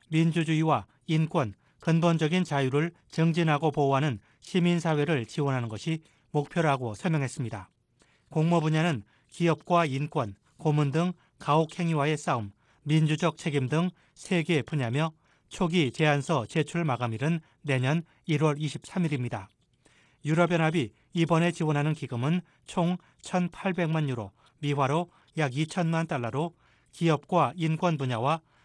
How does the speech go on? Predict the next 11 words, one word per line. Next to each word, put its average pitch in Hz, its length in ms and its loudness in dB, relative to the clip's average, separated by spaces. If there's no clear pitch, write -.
민주적 156 600 0
책임 180 320 -2
분야에 135 420 -2
각각 147 420 -2
오백오십만 160 880 0
달러, 117 320 -6
고문 147 360 0
등 175 200 0
가혹 156 340 0
행위와의 156 380 0
싸움에 131 480 -4